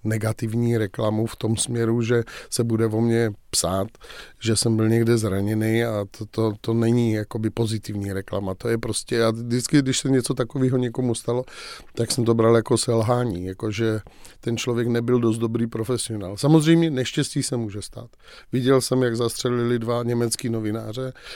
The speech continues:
kteří se šli ptát, jestli někam můžou jít, a byli zastřeleni. To se může stát.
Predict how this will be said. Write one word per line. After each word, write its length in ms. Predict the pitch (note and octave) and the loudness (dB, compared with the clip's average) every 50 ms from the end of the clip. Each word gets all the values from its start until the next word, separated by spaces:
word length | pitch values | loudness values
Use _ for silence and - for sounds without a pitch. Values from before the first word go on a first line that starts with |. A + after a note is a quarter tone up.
| - - | -16 -12
kteří 400 | - - A#2+ A#2+ - A#2+ B2 A#2 | -4 -2 -2 0 0 0 -2 -2
se 140 | - - A2+ | -2 -2 -2
šli 200 | - - B2+ A#2+ | -2 -2 -2 -4
ptát, 500 | - - - G#2+ G#2 G#2+ A2+ A#2 - - - - - | -4 -4 -4 -4 -2 -2 -2 -4 -6 -14 -18 -12 -8
jestli 360 | A#2 G#2+ - - - B2+ B2 | -6 -4 -4 -4 -4 -2 -2
někam 260 | A#2+ G#2+ - A#2+ A#2 | 0 0 0 -2 -2
můžou 400 | A2+ G#2+ G#2+ A2 A#2 A#2+ A#2 A2 | -2 -4 -4 -2 -2 0 0 0
jít, 280 | F#2+ G2+ A2 A#2+ A#2 - - - - - - - - - - - - - - | -2 -4 -4 -6 -8 -10 -18 -20 -20 -20 -20 -20 -20 -20 -20 -20 -16 -8 -4
a 60 | A#2+ | -2
byli 160 | A#2 B2 B2 | 0 2 2
zastřeleni. 640 | A#2+ A2+ G#2+ - - - A#2 A#2 A2+ G#2+ G2+ F#2+ F#2 - - - - - - - - - | 2 0 -2 -2 -4 -4 -4 -2 -2 -2 -4 -6 -10 -14 -18 -20 -20 -20 -20 -18 -6 0
To 120 | - C3 | 0 2
se 140 | - - C3+ | 4 4 4
může 280 | C3 A#2 A2 A2 A2+ | 4 4 4 4 2
stát. 280 | - - - G#2 G2+ | 0 -2 -8 -10 -10